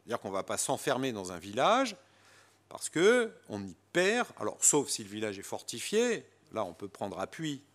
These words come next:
euh, dessus, mais de toute façon le village n'est pas suffisant, donc il faut organiser un camp retranché, et cetera. Et lorsqu'une armée loge alors que l'ennemi est à proximité,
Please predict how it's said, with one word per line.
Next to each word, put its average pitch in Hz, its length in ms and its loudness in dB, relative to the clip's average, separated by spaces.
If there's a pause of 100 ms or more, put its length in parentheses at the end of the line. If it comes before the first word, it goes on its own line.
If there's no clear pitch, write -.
(100)
euh, 92 140 -6
dessus, 214 480 0
mais 113 200 0
de 113 180 4
toute 131 240 -4
façon 202 480 0
le 113 120 -2
village 123 320 -4
n'est 117 60 -6
pas 107 140 -6
suffisant, 147 600 2 (260)
donc - 180 -12
il 98 60 -14
faut - 140 -6
organiser 101 400 -4
un 87 120 -8
camp 175 220 2
retranché, 139 560 -4
et - 80 -14
cetera. - 420 -20 (800)
Et 147 260 4 (200)
lorsqu'une 147 500 0
armée 131 600 2 (880)
loge 131 520 8 (960)
alors 139 340 4
que 127 100 -4
l'ennemi 123 340 -4
est 113 140 -6
à 98 80 -6
proximité, 110 760 -4